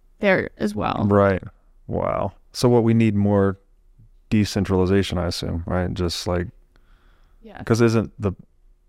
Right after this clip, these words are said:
Speaker 2: the bad thing in s-, the Snow Crash metaverse was one guy controlled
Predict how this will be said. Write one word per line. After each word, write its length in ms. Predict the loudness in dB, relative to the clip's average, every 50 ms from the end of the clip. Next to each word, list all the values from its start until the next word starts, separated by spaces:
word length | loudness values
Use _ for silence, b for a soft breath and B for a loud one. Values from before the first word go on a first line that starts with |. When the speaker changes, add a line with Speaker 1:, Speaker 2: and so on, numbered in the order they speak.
| _
Speaker 2:
the 120 | -2 0 2
bad 420 | 4 6 6 6 4 2 -2 -8
thing 240 | -6 -2 0 0 2
in 80 | 0 0
s-, 360 | -2 -4 -8 -10 -10 -12 -10 -8
the 120 | -6 -6
Snow 260 | -4 -4 -2 0 0 0
Crash 440 | 2 2 2 2 2 2 0 -2
metaverse 440 | -2 -2 0 0 0 -2 -2 -2 -2
was 140 | -4 -4 -4
one 260 | -2 0 0 0 0
guy 240 | 0 0 2 0 0
controlled 540 | -2 -4 -6 -4 -4 -2 -2 -2 -4 -6